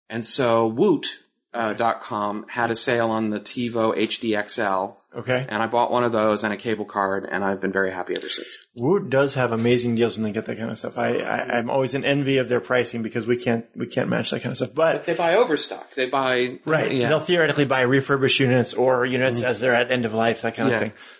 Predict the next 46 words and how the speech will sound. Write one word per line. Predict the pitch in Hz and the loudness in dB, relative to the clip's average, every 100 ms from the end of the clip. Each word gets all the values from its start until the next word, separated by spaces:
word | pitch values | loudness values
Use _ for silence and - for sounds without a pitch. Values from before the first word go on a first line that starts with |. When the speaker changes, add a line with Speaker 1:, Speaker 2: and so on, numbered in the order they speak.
| _ - | _ -4
Speaker 2:
But, | 120 113 135 | -2 0 2
uh, | 131 | 4
yeah, | 156 | 2
but | 127 | 2
the | |
H | 143 143 | 0 2
D | 151 | 0
X | 143 | 0
L | 143 | 2
is | 139 | 2
a | 123 | 2
great | 123 | 0
unit. | 123 131 139 - | 4 2 2 0
Terabyte | 127 135 135 120 | 0 2 4 2
drive, | 113 123 123 135 113 | 2 4 4 2 2
a | |
lot | 127 123 | 2 2
of | |
space | - 131 120 | 0 0 0
in | 131 | 0
there. | 123 127 131 127 113 | 0 2 2 0 -2
Speaker 1:
Yeah. | 127 113 | -2 -2
Speaker 2:
Yeah, | 127 120 110 | 0 0 0
multi-stream | 117 120 120 120 131 120 | -2 -2 -2 -6 -6 -4
cards | 120 120 120 | -2 -2 -4
and | 120 | -2
Speaker 1:
I've | 131 | 2
never | 143 147 | 2 2
Speaker 2:
everything, | |
so. | 135 | 2
Speaker 1:
filled | 107 | 0
it | 104 | 0
up. | 101 - - _ | 0 0 -8 _
Yeah. | 104 98 95 | -14 -10 -6
Speaker 2:
You've | 131 | 0
never | 147 156 | 2 2
filled | 165 | 2
up | 165 | 2
a | 147 | 0
terabyte | 147 143 151 | 2 2 4
of | 139 | 4
H-, | 147 - | 2 0
okay. | 180 165 139 - | 0 0 -2 -4
Speaker 1:
Yeah. | 131 110 | -2 0
Speaker 2:
Wow, | 160 | -2
that's, | 127 139 - - | -4 -8 -10 -16